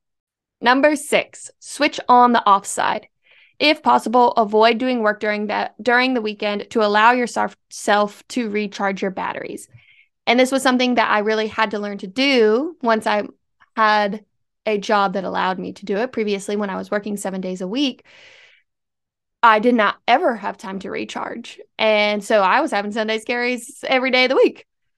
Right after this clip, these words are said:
But I do think there's a benefit to compartmentalizing your stressors and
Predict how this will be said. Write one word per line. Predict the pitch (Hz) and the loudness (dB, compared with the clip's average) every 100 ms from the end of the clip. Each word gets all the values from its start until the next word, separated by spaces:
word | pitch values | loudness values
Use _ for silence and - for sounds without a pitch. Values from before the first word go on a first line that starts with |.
| _ | _
But | 240 240 226 - - _ _ _ _ _ _ _ _ - | 6 6 6 -2 -20 _ _ _ _ _ _ _ _ 0
I | 254 247 | 2 2
do | 247 294 302 | 2 0 0
think | 320 320 277 | -2 -2 -2
there's | 269 262 240 | -2 -4 -4
a | 220 | -8
benefit | 220 247 247 247 208 214 - _ - | -4 -4 -4 -4 -4 -4 -10 _ -12
to | - 254 240 233 226 - _ _ - | -4 -2 -2 -2 -4 -10 _ _ -8
compartmentalizing | 233 247 220 208 208 190 190 190 196 196 | -2 0 0 -2 -2 0 -2 -4 -8 -8
your | 196 | -10
stressors | - 190 - 185 190 190 _ _ _ _ _ | -8 -10 -8 -8 -8 -12 _ _ _ _ _
and | 226 208 190 | -2 0 -4